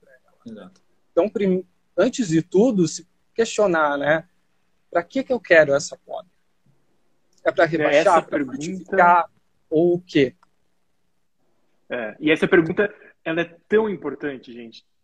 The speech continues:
Speaker 3: tão importante. Parece coisa superficial, mas, olha, são dez anos já quase trabalhando com isso e o tanto de pessoas que chegam pra mim e falam, "Gabriel, quero podar minha árvore. Vamos lá, como é que é o seu serviço?" <laughs> Falo,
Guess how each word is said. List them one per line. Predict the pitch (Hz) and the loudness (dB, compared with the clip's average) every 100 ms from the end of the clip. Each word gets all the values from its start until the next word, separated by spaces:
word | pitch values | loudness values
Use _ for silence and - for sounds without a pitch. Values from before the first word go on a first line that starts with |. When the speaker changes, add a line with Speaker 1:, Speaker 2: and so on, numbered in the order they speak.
| _ | _
Speaker 3:
tão | - 208 202 190 | 2 6 6 4
importante. | 156 - 131 _ 151 135 - | -6 -16 -20 _ -14 -14 -12
Parece | 165 185 180 | -10 -10 -12
coisa | 139 175 156 | -10 -10 -10
superficial, | - 151 143 - - 151 143 127 - _ _ _ | -16 -16 -14 -16 -6 0 0 -2 -16 _ _ _
mas, | 160 170 160 - - | -4 -4 -6 -20 -8
olha, | 160 143 127 123 127 | -4 -4 -4 -8 -12
são | - 160 | -14 -12
dez | 151 135 165 220 175 | -14 -2 -2 -2 -2
anos | 160 156 135 | -2 -2 -4
já | 147 139 | -6 -6
quase | - 151 139 131 | -4 -4 -4 -8
trabalhando | 147 135 135 135 | -10 -6 -6 -8
com | 127 143 | -12 -12
isso | 151 - 135 _ | -12 -12 -16 _
e | 175 196 - | -10 -10 -8
o | 175 | -8
tanto | 170 _ - 208 254 254 220 | -8 _ 0 0 0 -6 -12
de | 180 | -12
pessoas | 180 170 - 175 175 175 170 - _ _ _ - | -10 -10 -8 -4 -2 -2 -4 -10 _ _ _ -10
que | 180 | -8
chegam | - 185 180 170 175 | -2 0 0 -6 -10
pra | 165 170 | -8 -8
mim | 160 165 | -6 -10
e | 160 | -8
falam, | 165 170 | -6 -4
"Gabriel, | 170 196 214 190 | -4 -2 -2 -4
quero | 196 202 | -8 -10
podar | 190 196 185 | -10 -8 -6
minha | 196 190 | -6 -10
árvore. | 147 127 120 117 | -10 -10 -16 -14
Vamos | 160 185 | -12 -10
lá, | 151 123 | -10 -10
como | - 147 | -14 -14
é | 151 | -14
que | - | -14
é | |
o | 156 | -14
seu | - | -14
serviço?" | 151 170 135 120 | -12 -12 -12 -10
<laughs> | - | -6
Falo, | 170 | -6